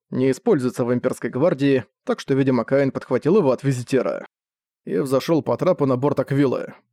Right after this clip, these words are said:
Я, в свою очередь, отдал честь, и когда визитер скрылся внутри челнока, повернулся и отступил на безопасное расстояние от Аквилы, наблюдая, как кораблик набирает высоту,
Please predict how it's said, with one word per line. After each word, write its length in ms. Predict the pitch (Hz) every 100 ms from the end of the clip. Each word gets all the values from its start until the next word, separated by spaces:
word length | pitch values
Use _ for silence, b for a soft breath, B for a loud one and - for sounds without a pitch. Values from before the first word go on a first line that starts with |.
| _ _ _
Я, 180 | 123 170
в 60 | 202
свою 280 | 151 135
очередь, 320 | 175 - 131 135
отдал 300 | 123 120 -
честь, 500 | - 185 - - - _ -
и 140 | 226
когда 280 | 165 127 151
визитер 440 | 139 127 120 170 143
скрылся 460 | - 160 156 135
внутри 240 | 127 123 127
челнока, 600 | 127 120 117 175 147 110 _ -
повернулся 520 | 127 127 214 185 135
и 20 |
отступил 360 | - - - 196
на 120 | 135
безопасное 500 | 123 127 175 147 131
расстояние 380 | 120 - 135 123
от 80 | 113
Аквилы, 480 | 151 190 143 127 - _ _ _
наблюдая, 640 | - 127 127 123 131 196 143
как 160 | 127 -
кораблик 400 | - 165 135 135
набирает 360 | 123 131 131
высоту, 520 | 117 - 120 185 147